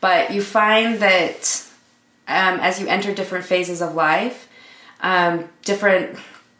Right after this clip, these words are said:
people come into your life that are good for you right then. And so, like, right now, while we, you know, love the couples that we've been friends with for years, um,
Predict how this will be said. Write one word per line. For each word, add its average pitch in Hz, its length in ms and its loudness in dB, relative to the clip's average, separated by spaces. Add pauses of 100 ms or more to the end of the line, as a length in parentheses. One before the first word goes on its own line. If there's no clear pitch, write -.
(120)
people 202 300 0
come 175 220 -4
into 175 180 -4
your 170 140 0
life 165 420 0
that 156 300 -2 (520)
are 170 200 2
good 180 180 0
for 170 140 -6
you 160 160 -4
right 156 300 0
then. 147 420 0
And 170 180 -2
so, 170 240 -2
like, 165 240 -2
right 180 260 0
now, 185 560 0 (300)
while 180 220 2
we, 180 220 -2 (200)
you 185 140 -8
know, 170 180 -2
love 170 280 4
the 165 80 -4
couples 170 500 -2
that 160 160 -2
we've 156 200 0 (760)
been 165 380 2
friends 170 500 0
with 156 260 0
for 160 140 -4
years, 160 680 0 (400)
um, 165 540 2